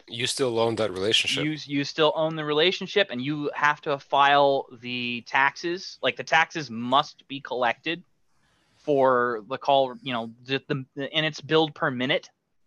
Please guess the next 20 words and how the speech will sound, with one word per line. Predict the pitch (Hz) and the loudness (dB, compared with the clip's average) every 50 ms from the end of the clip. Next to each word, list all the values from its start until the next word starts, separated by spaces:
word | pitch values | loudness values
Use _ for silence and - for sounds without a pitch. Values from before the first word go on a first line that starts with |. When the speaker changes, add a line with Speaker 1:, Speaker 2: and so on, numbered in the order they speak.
| _ _ _ _ _ _ _ _ _ | _ _ _ _ _ _ _ _ _
Speaker 2:
which, | - 139 135 127 - - - - - - | 2 2 2 2 0 -6 -12 -12 -12 -4
like, | 135 131 117 104 | 0 -2 0 0
right | - 110 120 123 135 - _ | 0 2 2 2 2 2 _
there, | 131 127 135 139 151 170 185 170 _ | 4 4 6 6 6 4 2 -2 _
that | - 123 123 131 117 | -2 0 0 2 2
automatically | 107 127 123 127 127 123 123 127 127 127 123 _ 127 127 123 120 120 120 117 131 _ _ _ _ _ _ _ _ _ - - _ | 2 2 2 2 2 0 0 0 0 0 -2 _ -2 -2 -2 0 -2 -4 -6 -10 _ _ _ _ _ _ _ _ _ -20 -20 _
creates | - - 139 127 127 123 123 120 120 - - - 113 110 117 117 123 135 _ | -8 -4 0 2 2 2 2 0 -2 -6 -16 -16 -18 -16 -18 -18 -20 -20 _
crazy | _ - - - 151 156 170 185 175 156 160 151 | _ -16 -6 2 4 4 4 4 2 0 -4 0
complications | - 151 143 131 - 123 - 123 123 131 - - 160 - | 2 2 2 2 0 -8 -4 -4 -2 -2 -4 -6 -10 -8
'cause, | - 131 120 - | -8 -8 -4 -2
like, | 127 117 - | -2 -2 -2
how | - - 139 143 147 | 2 4 6 6 6
the | 151 | 4
hell | 135 143 143 | 4 4 4
are | 139 131 | 4 4
you | 127 131 131 | 0 -4 -8
tracking | - - - 156 196 233 220 _ - 107 107 110 113 _ _ - - - - | -8 -2 2 4 4 4 2 _ -8 -8 -8 -8 -10 _ _ -20 -20 -16 -2
call | - 165 160 156 | 2 4 4 4
detail | 160 214 226 220 - 131 110 101 | 4 0 -8 -2 0 2 2 2
records? | 98 98 85 _ - - _ - - - | 0 -4 -8 _ -18 -20 _ -16 -16 -16